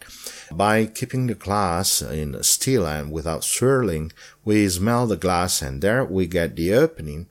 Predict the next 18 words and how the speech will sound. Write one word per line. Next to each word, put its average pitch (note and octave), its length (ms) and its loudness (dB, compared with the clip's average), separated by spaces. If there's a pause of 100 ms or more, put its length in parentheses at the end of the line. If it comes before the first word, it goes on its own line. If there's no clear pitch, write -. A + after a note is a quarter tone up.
(120)
made F2+ 260 -2
of C#2+ 380 -8 (140)
black E2 340 -2
cherry, F#2+ 480 2
plum, E2+ 520 -4 (420)
raspberry, G#2 1000 0 (280)
and F2+ 180 0
violet, E2 640 -2
a F2+ 160 -2 (480)
typical G#2+ 640 -2
opening F2+ 440 -2
for E2+ 240 -2
Sangiovese F#2 880 2
and C#2+ 140 -8
for E2 260 0
Brunello, E2 580 0
of - 240 -16
course. F#2+ 380 -2